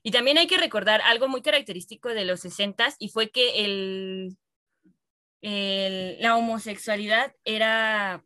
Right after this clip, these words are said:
pues, establecida como una enfermedad, ¿no? Muchas veces, y, y la seguimos viendo en ocasiones, ¿no? Que muchas veces, eh, se abren estas personas que tienen distintas orientaciones y preferencias y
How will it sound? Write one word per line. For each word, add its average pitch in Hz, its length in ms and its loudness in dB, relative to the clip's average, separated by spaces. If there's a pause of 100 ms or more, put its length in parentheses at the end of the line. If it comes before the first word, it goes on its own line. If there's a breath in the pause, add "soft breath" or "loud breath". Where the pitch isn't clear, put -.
(120)
pues, 196 160 -10
establecida 190 640 -2
como 185 220 -4
una 208 120 -2
enfermedad, 170 640 -2
¿no? 175 280 -8 (500 soft breath)
Muchas 247 340 2
veces, 254 260 2
y, 262 260 -2
y 240 140 -6
la 226 140 4
seguimos 254 460 -4
viendo 240 420 0
en 180 140 -4
ocasiones, 170 640 -8
¿no? 190 280 -8
Que 185 160 -8
muchas 190 340 -8
veces, 208 380 -8 (320 loud breath)
eh, 175 540 -6
se 214 160 0
abren 214 420 4
estas 220 220 -8
personas 196 440 -8
que 202 100 -12
tienen 190 280 -10
distintas 190 600 -6 (320)
orientaciones 208 760 -4
y 240 60 -10
preferencias 202 800 -4 (680)
y 180 1200 -4